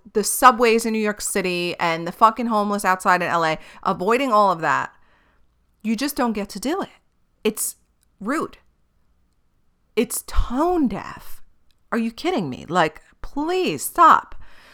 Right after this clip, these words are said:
Now, she's twenty-three. And I got news for you. I was not the best person at twenty-three.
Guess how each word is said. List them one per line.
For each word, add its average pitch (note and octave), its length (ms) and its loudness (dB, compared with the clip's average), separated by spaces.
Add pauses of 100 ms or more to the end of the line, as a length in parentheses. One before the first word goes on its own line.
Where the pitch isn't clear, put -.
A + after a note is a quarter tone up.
(1500)
Now, F3+ 360 -6
she's - 280 -10
twenty-three. G3+ 500 -8 (1400)
And F#3 160 2
I A#3 120 4
got D#4+ 140 0
news C#4+ 200 -4
for - 100 -8
you. A3 260 -6 (1500)
I A#3+ 140 0
was D4+ 140 -4
not D4 160 -4
the C4 60 -8
best C4 180 -6
person B3+ 280 -4
at A#3 60 -6
twenty-three. A3+ 580 -4